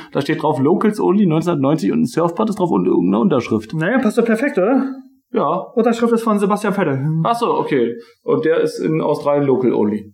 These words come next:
Speaker 1: ne?
Speaker 2: Genau,
Speaker 1: So,
Speaker 2: und,
Speaker 1: okay.
Speaker 2: äh, neunzig Jahre. So sieht er zumindest aus mit seiner Mähne.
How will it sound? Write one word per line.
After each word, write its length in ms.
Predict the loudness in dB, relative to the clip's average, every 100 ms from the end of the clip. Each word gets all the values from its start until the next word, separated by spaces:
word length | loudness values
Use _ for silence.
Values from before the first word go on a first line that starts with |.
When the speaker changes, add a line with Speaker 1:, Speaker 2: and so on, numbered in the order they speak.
| -4
Speaker 1:
ne? 200 | -4 -2
Speaker 2:
Genau, 220 | -2 0 2
Speaker 1:
So, 80 | 2
Speaker 2:
und, 120 | 2
Speaker 1:
okay. 360 | 2 0 0 -2
Speaker 2:
äh, 40 | -4 -12 -20 _ -4
neunzig 440 | -2 -2 -2 -2
Jahre. 540 | 0 0 0 -2 -6 -8
So 120 | 0
sieht 140 | 2 2
er 80 | 2
zumindest 260 | 0 2
aus 160 | 0 0
mit 80 | 0
seiner 180 | 0
Mähne. 360 | 2 2 0